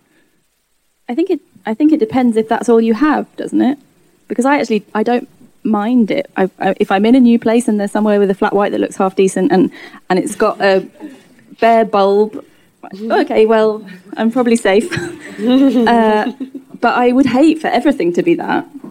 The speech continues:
That if there's space for that and space for other things, that's, I think, what's important in our cities. And,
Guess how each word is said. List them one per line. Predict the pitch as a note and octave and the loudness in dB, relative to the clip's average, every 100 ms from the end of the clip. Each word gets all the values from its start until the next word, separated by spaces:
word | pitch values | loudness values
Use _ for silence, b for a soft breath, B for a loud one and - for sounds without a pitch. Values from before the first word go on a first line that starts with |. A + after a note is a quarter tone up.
| - _ _ _ | -20 _ _ _
That | A3 - | -4 -2
if | A3+ | 0
there's | A#3 A3 | 0 -2
space | - C4 D4 | 0 0 0
for | B3 | 0
that | A3+ - | -2 0
and | A3 | -2
space | G#3+ A#3+ A#3 | 0 0 0
for | - | 0
other | A3 B3 | 0 0
things, | A3+ - - - G3 - b b b | 0 -4 -4 -6 -6 -16 b b b
that's, | A3+ A#3 - - | -4 -4 -4 -6
I | G3+ | -4
think, | G3 - - | 0 -2 -4
what's | - F3 - | -4 -4 0
important | F#3+ G3 G3 F3+ | 0 2 2 2
in | E3+ | 2
our | F3 F3 | 2 2
cities. | A3 G#3+ E3 E3 | -2 2 2 2
And, | D#3 F3 F3 E3+ | 2 2 2 0